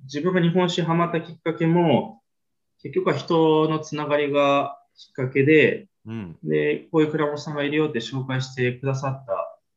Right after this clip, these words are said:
Speaker 1: えー、人がいて、
Speaker 2: はい。
Speaker 1: で、その人のおかげですね。だからそれも感謝ですし、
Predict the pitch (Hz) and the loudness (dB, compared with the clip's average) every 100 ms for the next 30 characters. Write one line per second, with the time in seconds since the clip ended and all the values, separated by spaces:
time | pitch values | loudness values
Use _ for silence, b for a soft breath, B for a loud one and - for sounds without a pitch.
0 | - 104 104 101 98 95 92 - 113 87 | -6 -2 2 2 2 0 -2 0 2 2
1 | 85 - 139 120 90 - _ _ 104 87 | -2 0 4 4 2 -4 _ _ -10 -10
2 | 78 160 - 175 185 156 113 104 107 107 | -10 -12 -8 -4 -4 -2 -4 -2 -4 -2
3 | 110 107 101 101 98 117 113 110 127 147 | 0 0 0 0 -4 -4 -4 0 0 0
4 | 139 190 190 185 175 170 - 98 95 - | 0 2 2 0 -2 -4 -6 -10 -10 -8
5 | - 123 104 104 | 2 4 4 0